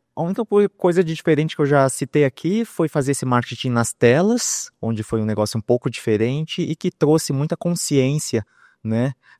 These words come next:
lá do pessoal da minha cidade. Inclusive, já trouxe retorno.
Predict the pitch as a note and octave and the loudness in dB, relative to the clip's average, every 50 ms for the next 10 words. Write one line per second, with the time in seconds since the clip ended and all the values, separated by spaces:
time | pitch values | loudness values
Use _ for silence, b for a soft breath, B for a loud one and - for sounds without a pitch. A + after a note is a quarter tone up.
0 | b - G#2 G#2+ G#2 G2 - A#2 G#2+ - A2 G#2+ G#2+ G#2+ G#2+ A2 A2 - - - | b -4 -2 -2 -2 -2 -2 -4 -4 -2 -2 -2 0 0 -2 -2 -2 -4 -4 -6
1 | G2+ F#2 F#2+ G2+ A2 A#2+ C3 C3 C#3+ D3 D3+ _ _ _ _ _ _ _ _ - | -4 -2 -2 0 0 0 -2 -2 -4 -4 -6 _ _ _ _ _ _ _ _ -8
2 | A2+ G#2+ - A2+ G2+ G#2+ A2+ B2 B2+ C#3 - - C#3 C3+ - - D3 D#3 - - | -6 -4 -2 0 0 0 0 0 0 0 0 0 -2 -2 -2 -2 -4 -2 0 2
3 | A#2 G#2+ G#2 G2+ G2 F#2 | 2 4 4 2 0 -2